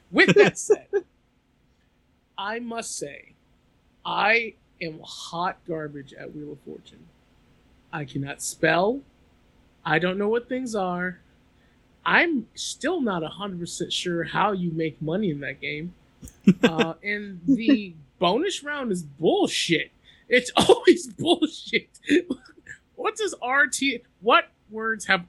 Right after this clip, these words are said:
Speaker 1: R, S, T, L, and E in it? Fucking none of them. <laughs> Almost none have all those things. So it's always bullshit. It's always, the ones they get is like, "Oh, you get a, a handshake and a hug. Here you go."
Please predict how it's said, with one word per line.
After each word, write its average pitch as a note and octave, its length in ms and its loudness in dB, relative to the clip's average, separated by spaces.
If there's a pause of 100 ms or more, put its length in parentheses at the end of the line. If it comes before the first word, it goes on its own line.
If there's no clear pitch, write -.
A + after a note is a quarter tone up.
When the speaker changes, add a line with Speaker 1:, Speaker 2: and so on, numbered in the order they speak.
Speaker 1:
R, G3+ 300 2
S, F#3 220 0
T, G3+ 360 -2
L, F3+ 220 0
and E3 240 -4
E E3 220 -2
in D3 80 -10
it? - 120 -14 (440)
Fucking D#4 420 2
none F4+ 220 6
of F#3 120 0
them. D#3+ 100 -16 (140)
<laughs> - 180 -20
Almost - 480 2
none E4+ 300 4
have A3+ 180 0
all A3 220 -8
those F#3+ 220 -10
things. E3+ 240 -12 (420)
So A#3+ 160 -6
it's A3+ 240 -8
always D4 300 -6
bullshit. G3+ 600 -8
It's F#3+ 160 -6
always, B3+ 440 -6 (280)
the G#3 60 2
ones C#4 320 2
they B3+ 120 2
get B3+ 220 -6
is G#3+ 120 -6
like, G#3 180 -8
"Oh, D#4+ 180 -2
you E4+ 220 -2
get C#4 160 2
a, D#3+ 120 -2 (280)
a E3+ 80 0
handshake F4 540 2
and F#4 100 -4
a E4+ 80 -4
hug. G3 340 0
Here A#3 220 -4
you D#3+ 120 -2
go." G#3 260 -8